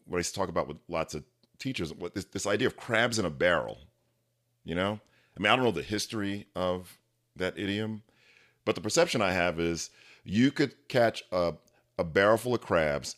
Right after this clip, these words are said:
and not put the top on it, because as soon as one crab tries to climb out,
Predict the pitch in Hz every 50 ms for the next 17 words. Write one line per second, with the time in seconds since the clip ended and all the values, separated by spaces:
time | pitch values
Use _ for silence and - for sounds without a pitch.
0 | _ - 87 90 90 90 92 92 - _ - 113 - - - - - 78 76 82
1 | - - 69 69 69 73 76 - _ _ _ _ _ _ - 82 85 - 92 85
2 | 87 - - 85 85 - - - 120 127 139 151 156 151 - 104 104 92 90 90
3 | 87 78 82 80 92 98 104 104 - - 101 90 90 87 87 87 82 - - -
4 | - 90 85 85 85 - - 78 - - 80 78 78 80 85 90 95 98 98 92
5 | - _